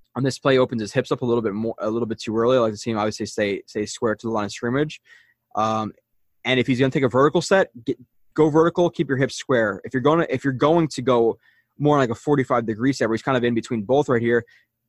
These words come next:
beat him to the spot and, and then get your hands on him. But you, you can't kind of do a mixture of both and open your hips because now he has all this room. You know, now he's just working hands. He's not working hips. So, uh, Shell gets beat a little bit right here. Darnold starts to feel a little bit of pressure. Um,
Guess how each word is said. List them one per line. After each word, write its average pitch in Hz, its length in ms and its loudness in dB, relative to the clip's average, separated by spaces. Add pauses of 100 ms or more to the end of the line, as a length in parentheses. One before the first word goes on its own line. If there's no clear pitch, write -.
(200)
beat 175 160 4
him 202 80 4
to - 100 -4
the 165 80 0
spot 160 460 2 (320)
and, 139 220 0
and 139 160 2
then 143 100 4
get 143 120 2
your 127 100 4
hands 143 320 0
on 110 120 0
him. 104 60 -4
But 110 80 -4
you, 117 180 -2
you 135 140 -2
can't 170 260 -2
kind 151 180 0
of 120 100 -4
do 131 200 2 (120)
a 135 40 0
mixture 135 300 0
of 120 80 -2
both 131 220 2
and 123 120 -6
open 131 280 0
your 107 100 -2
hips 127 300 -2
because 113 320 -4
now 120 240 0
he 117 140 0
has 117 200 0
all 120 280 4
this 113 180 -6
room. 120 360 -2 (380)
You 120 100 -2
know, 120 140 2
now 131 60 2
he's 135 100 2
just 131 100 -4
working 131 200 0
hands. 113 340 -2
He's 98 80 -10
not 113 120 -2
working 104 200 -6
hips. - 340 -6
So, 104 240 -4 (360)
uh, 110 100 -2
Shell 165 260 2
gets 139 140 0
beat 135 140 0
a 123 60 4
little 123 160 2
bit 117 80 -2
right 113 160 2
here. 131 440 2
Darnold 123 260 0
starts 127 200 -4
to 113 80 -10
feel 120 180 0
a 117 40 0
little 123 160 2
bit 113 100 -2
of 101 100 -10
pressure. 170 460 0 (420)
Um, 110 460 -2